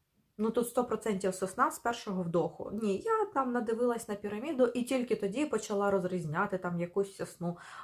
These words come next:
А так вона не сприймається як щось окреме. А от шавлія, шавлія, мені здається, вона досить відчутна і вона саме додає спокою композиції.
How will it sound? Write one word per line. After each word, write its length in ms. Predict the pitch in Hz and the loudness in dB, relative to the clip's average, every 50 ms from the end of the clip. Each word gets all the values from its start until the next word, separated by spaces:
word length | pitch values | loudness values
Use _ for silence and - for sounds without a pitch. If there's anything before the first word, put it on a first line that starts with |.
| - | -10
А 40 | - | 0
так 240 | 214 330 403 403 - | 4 4 4 4 2
вона 300 | 247 226 220 254 285 294 | -2 0 0 0 0 0
не 140 | 262 269 262 | 0 -2 -4
сприймається 680 | - - 277 285 285 302 302 262 196 190 185 185 - 185 | -2 0 0 0 2 2 2 4 4 4 4 2 2 2
як 180 | 180 175 175 | 2 0 0
щось 280 | - - 190 180 - - | -2 -4 -4 -4 -2 -4
окреме. 420 | 180 - 185 180 170 160 160 156 - - - - - - - - | -2 0 0 0 0 0 -2 -6 -8 -10 -16 -18 -18 -8 0 4
А 380 | 208 220 233 240 240 226 214 | 6 6 6 6 4 4 4
от 340 | 220 233 233 226 - - - | 4 4 2 0 -2 -8 -10
шавлія, 760 | - - - - 165 - 240 254 262 247 220 196 175 156 135 - - - _ _ _ _ _ _ _ _ _ _ _ - - - - - _ _ - | -8 -6 -2 2 2 2 2 2 0 0 2 2 2 0 -2 -8 -18 -20 _ _ _ _ _ _ _ _ _ _ _ -18 -16 -16 -16 -18 _ _ -12
шавлія, 920 | - - - 226 240 269 294 269 262 262 240 240 233 226 220 220 - - - - | -8 -2 4 6 6 6 6 6 4 4 4 4 4 4 4 4 2 0 -4 -4
мені 480 | 190 190 196 196 196 202 208 220 226 226 | -2 0 0 0 0 -2 -2 -4 -4 -4
здається, 540 | 196 190 196 185 185 185 185 185 - 196 | -2 0 2 2 4 2 2 0 -2 -4
вона 280 | 175 175 180 175 170 165 151 151 | -2 -2 -2 -4 -4 -6 -4 0
досить 400 | 165 208 247 - 277 247 - 240 | 0 0 0 0 -2 -6 -6 -6
відчутна 680 | 240 240 - - - 196 196 196 220 247 277 302 285 - | -10 -10 -8 -6 -4 -4 -4 -2 -2 -2 -2 -2 -2 -2
і 180 | - 220 202 202 | -4 -4 -2 0
вона 460 | 208 202 190 190 208 240 269 277 269 | 0 0 0 0 2 2 2 2 2
саме 420 | 269 - - 220 214 208 202 190 190 - - | 0 -4 -6 -4 -2 -2 -2 -4 -4 -4 -2
додає 380 | 190 190 185 196 240 262 254 254 - - - _ | -2 0 0 2 2 2 0 0 -8 -16 -18 _
спокою 640 | - - - - _ - 220 220 220 - 226 202 185 | -10 -8 -8 -4 _ 4 4 4 4 4 2 2 2
композиції. 920 | 190 - 180 175 170 - 175 156 175 190 185 - - - - 160 156 156 | 2 0 -4 -4 -2 -2 -2 0 2 0 0 -2 -6 -6 -4 -4 -4 -6